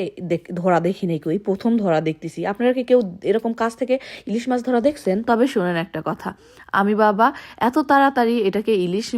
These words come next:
মাছ বলবো না কো, কারণ অরিজিনাল ইলিশ মাছ চিনার কিন্তু কিছু উপায় আছে। আমি জানি না আপনারা জানেন কি না, সব মাছই তো আর ইলিশ মাছ হয় না। এখন ইলিশ মাছের মতো দেখতে হলেই যে ইলিশ মাছ হয়ে যাবে তা না কিন্তু। এই দেখতে লম্বা একদম ইলিশ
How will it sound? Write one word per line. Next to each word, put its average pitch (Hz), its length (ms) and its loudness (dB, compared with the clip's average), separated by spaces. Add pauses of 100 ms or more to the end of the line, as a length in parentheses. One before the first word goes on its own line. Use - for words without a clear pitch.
মাছ 220 180 2 (240)
বলবো 180 320 4
না 202 60 2 (100)
কো, 262 80 2 (200)
কারণ 220 240 0 (400)
অরিজিনাল 285 440 0
ইলিশ 262 260 -2
মাছ 285 200 0
চিনার 208 300 0
কিন্তু 254 180 0 (120)
কিছু 220 200 -2 (240)
উপায় 190 360 2
আছে। - 180 -6 (220)
আমি 202 140 0 (100)
জানি 269 240 4
না 277 40 4 (100)
আপনারা 226 240 0 (160)
জানেন 196 260 2 (100)
কি 202 160 -2
না, 190 60 2 (400)
সব 190 180 0 (120)
মাছই 254 320 0
তো 262 60 -2 (180)
আর 247 80 4 (160)
ইলিশ 247 260 -4
মাছ 269 120 0 (120)
হয় 285 200 -2
না। 320 60 0 (220)
এখন 226 220 -4
ইলিশ 247 200 -4
মাছের 269 280 -2
মতো 240 120 -2 (160)
দেখতে 233 300 -2
হলেই 247 260 0
যে 254 140 -2
ইলিশ 214 200 -4
মাছ 247 200 -2
হয়ে 226 160 0
যাবে 247 120 -2 (120)
তা 185 100 2 (100)
না 175 140 -2
কিন্তু। 156 260 -6 (420)
এই 196 100 8 (160)
দেখতে 302 200 0 (120)
লম্বা 220 440 2 (300)
একদম 208 300 -6 (120)
ইলিশ 208 180 -4